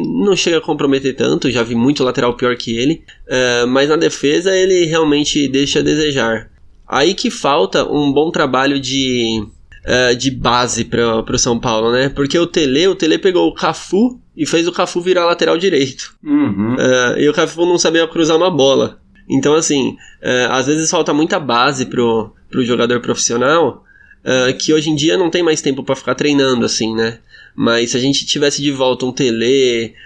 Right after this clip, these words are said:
Speaker 1: ou um Cilinho mesmo, a gente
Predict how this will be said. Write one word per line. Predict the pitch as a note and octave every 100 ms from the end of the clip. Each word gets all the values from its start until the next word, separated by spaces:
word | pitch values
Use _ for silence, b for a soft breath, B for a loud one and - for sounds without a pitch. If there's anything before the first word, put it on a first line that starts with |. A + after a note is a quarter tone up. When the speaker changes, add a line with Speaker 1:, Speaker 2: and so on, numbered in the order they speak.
| B B
Speaker 1:
ou | - B2 B2 A#2+ A#2 A#2
um | B2+
Cilinho | - B2 A2+ C3+ B2+
mesmo, | A#2 C3+ D#3+ D#3 A2+
a |
gente | A2+ B2+ - D#3 C#3+ B2+ C3